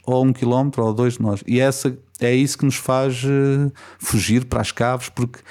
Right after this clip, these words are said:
eh, aquele silvo que se ouve é bastante assustador. É, é muito assustador. Eh, e as sirenes, por exemplo, em Kramatorsk, são um traço contínuo.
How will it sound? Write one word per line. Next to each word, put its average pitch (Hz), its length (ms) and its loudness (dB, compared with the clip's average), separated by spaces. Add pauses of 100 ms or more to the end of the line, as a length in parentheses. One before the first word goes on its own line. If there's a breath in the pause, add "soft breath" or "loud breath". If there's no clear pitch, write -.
(360 loud breath)
eh, 113 320 2
aquele 131 340 0
silvo 156 600 0
que - 100 -10
se - 200 -2
ouve 139 260 2 (460)
é 135 180 4
bastante 131 540 0
assustador. 117 640 -2 (300)
É, 113 200 0 (240)
é 117 100 -2
muito 120 320 4
assustador. 117 540 -2 (520 loud breath)
Eh, 117 400 2 (100)
e 131 140 4
as 131 80 2
sirenes, 135 600 2
por 120 200 0
exemplo, 117 640 2
em 117 140 2
Kramatorsk, 123 840 0
são 143 180 2
um 131 100 4
traço 127 340 0
contínuo. 104 560 0